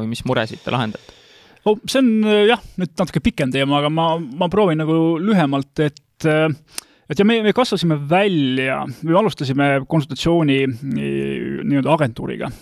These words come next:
Speaker 2: eh, et kus oli oma, oma tagalugu, mis me, mis me sa-,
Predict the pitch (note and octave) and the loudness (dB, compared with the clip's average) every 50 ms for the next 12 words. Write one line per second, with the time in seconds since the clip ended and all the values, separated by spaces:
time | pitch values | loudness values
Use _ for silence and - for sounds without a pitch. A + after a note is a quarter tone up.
0 | - D3 C#3+ C#3 C3+ C3+ C3+ C3+ C3 B2+ C3 C#3 C3 - _ _ D3 C#3 C3 D3+ | -12 -10 -8 -6 -4 -4 -4 -4 -4 -4 -4 -6 -8 -8 _ _ -4 -2 -2 -2
1 | D3 - D#3 D3 D3+ F3+ G3 E3+ C#3+ D3+ F#3+ F3 - - G3 - E3 C#3 C3+ B2+ | -2 0 0 0 0 2 2 2 0 0 0 -2 -2 -2 -2 0 0 -2 -2 -2
2 | C3 C3+ C#3+ - - C#3 C#3 C3+ D3 D#3 D3+ C3 D#3+ C#3+ C#3+ C#3 C#3 D#3 | -4 -4 -4 -2 -2 -2 -2 -2 -2 -4 -4 -4 -2 -2 -2 0 -2 -2